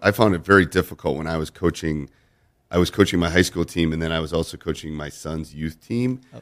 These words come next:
Speaker 1: That shift is a really hard, like you said,
Speaker 2: Yeah.
Speaker 1: a really hard mental shift.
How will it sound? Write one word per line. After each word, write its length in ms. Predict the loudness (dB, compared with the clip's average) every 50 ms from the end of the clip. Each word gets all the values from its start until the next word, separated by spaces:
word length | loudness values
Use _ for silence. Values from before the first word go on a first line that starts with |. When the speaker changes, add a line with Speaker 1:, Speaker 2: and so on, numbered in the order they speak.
| -14 _
Speaker 1:
That 240 | 8 8 8 8 8
shift 560 | 4 4 6 6 8 10 10 10 10 6 2
is 160 | 0 0 2
a 100 | 0 0
really 440 | 0 0 4 6 6 6 6 6 2
hard, 540 | 0 0 0 0 2 2 0 -2 -4 -8 -12 _ _ _ _ _ -18 -16 -6
like 200 | -2 0 0 4
you 120 | 4 4
said, 180 | 4 4 4 10
Speaker 2:
Yeah. 180 | 12 12 12 12
Speaker 1:
a 20 |
really 240 | 12 10 10 10 8
hard 280 | 8 6 6 4 4
mental 400 | 0 -2 -4 -6 -8 -10 -14 -16
shift. 640 | -18 -18 -18 -20 -12 -10 -10 -10 -10 -14 _ _